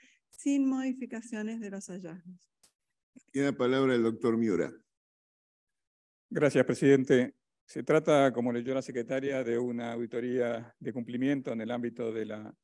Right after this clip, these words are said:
Speaker 3: ex subsecretaría de Recursos Hídricos, luego Secretaría de Infraestructura y Política Hídrica. Como auditoría de cumplimiento se definieron los criterios identificados, particularmente pasando revista a las normas que establecieron las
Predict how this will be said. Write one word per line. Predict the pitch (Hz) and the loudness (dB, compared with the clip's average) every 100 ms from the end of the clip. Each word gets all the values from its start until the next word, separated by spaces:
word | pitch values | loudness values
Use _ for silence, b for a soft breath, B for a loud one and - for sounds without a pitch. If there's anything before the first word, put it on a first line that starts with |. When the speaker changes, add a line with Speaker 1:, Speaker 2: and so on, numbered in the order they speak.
| _ - | _ -6
Speaker 3:
ex | 127 - | -6 -6
subsecretaría | 117 110 113 120 127 123 | -12 -8 -2 0 4 4
de | 113 | 2
Recursos | 110 127 123 - | -2 -6 -6 -4
Hídricos, | 147 143 - 131 117 - | -2 -2 -2 -4 -6 -10
luego | 117 123 131 117 | -2 2 4 2
Secretaría | 117 110 113 123 120 | 0 -4 -2 0 0
de | 113 | 0
Infraestructura | 117 110 113 - 127 120 117 _ _ _ _ _ - | -6 -8 -10 -8 -4 -4 -6 _ _ _ _ _ -6
y | 131 | -6
Política | 123 123 117 123 117 | -4 -4 -4 -2 -2
Hídrica. | 110 107 104 104 - _ _ _ _ _ _ _ _ _ _ - | -2 -4 -8 -12 -16 _ _ _ _ _ _ _ _ _ _ -10
Como | - 139 | -2 2
auditoría | 139 156 175 | 2 4 4
de | 175 | 4
cumplimiento | 143 151 175 185 | 0 -2 0 -2
se | - 139 | -2 0
definieron | 123 120 131 147 135 | 0 0 -2 0 0
los | 123 113 | 0 -2
criterios | 135 131 156 143 135 | -8 -2 -2 0 -4
identificados, | 120 120 131 170 147 135 143 - - - _ _ | -4 -6 -2 2 4 4 -2 -10 -20 -20 _ _
particularmente | 123 117 123 117 123 123 127 127 127 | -8 -6 -6 -2 0 0 -2 -2 -4
pasando | 120 131 123 120 | -4 -2 0 0
revista | 117 127 131 117 | 0 -2 0 -2
a | |
las | 117 | 0
normas | 135 135 127 113 | 0 0 0 -2
que | 127 | -4
establecieron | 120 117 113 120 117 117 | -4 -4 -2 -4 -4 -4
las | 110 | -6